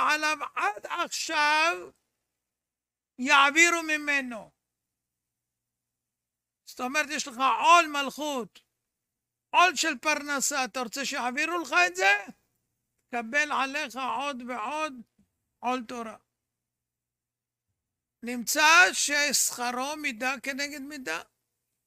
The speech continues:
אתה מקבל עליך עול חדש, שעדיין לא היה עליך,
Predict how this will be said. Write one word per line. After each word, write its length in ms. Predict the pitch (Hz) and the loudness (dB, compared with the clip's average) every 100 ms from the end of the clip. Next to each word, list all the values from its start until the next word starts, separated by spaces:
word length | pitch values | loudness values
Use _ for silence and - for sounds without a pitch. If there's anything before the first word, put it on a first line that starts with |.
| _ _ _ _ _ _ _ _ _ _ _ _ 214 | _ _ _ _ _ _ _ _ _ _ _ _ -14
אתה 220 | - 320 339 320 | 2 4 4 2
מקבל 440 | - 294 320 320 | 0 0 2 0
עליך 340 | 277 302 302 240 | 2 2 0 0
עול 380 | 277 269 311 | 0 0 -2
חדש, 1000 | - 233 262 247 262 269 294 302 - - _ _ _ _ _ _ _ _ _ _ | -2 0 0 4 6 6 6 2 -6 -12 _ _ _ _ _ _ _ _ _ _
שעדיין 580 | - 226 240 269 311 302 | -8 -4 -2 4 4 4
לא 160 | 302 | 4
היה 200 | 302 302 269 285 | 4 4 4 2
עליך, 400 | 269 254 208 | 0 -4 -4